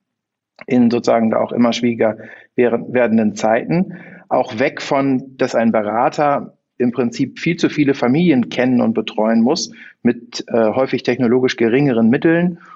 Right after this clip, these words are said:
und natürlich auch wenig hilfreichen Datenpunkten. Ähm, zusätzlich ist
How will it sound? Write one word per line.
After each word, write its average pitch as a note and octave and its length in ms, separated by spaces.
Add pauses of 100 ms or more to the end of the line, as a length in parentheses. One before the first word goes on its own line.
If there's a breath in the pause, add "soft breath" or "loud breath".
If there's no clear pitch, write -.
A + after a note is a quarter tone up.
(180 loud breath)
und B2+ 180
natürlich C3 320
auch A2+ 240 (140)
wenig B2 640 (100)
hilfreichen A#2+ 540
Datenpunkten. A2+ 920 (600 loud breath)
Ähm, A#2+ 420
zusätzlich F3+ 600
ist - 200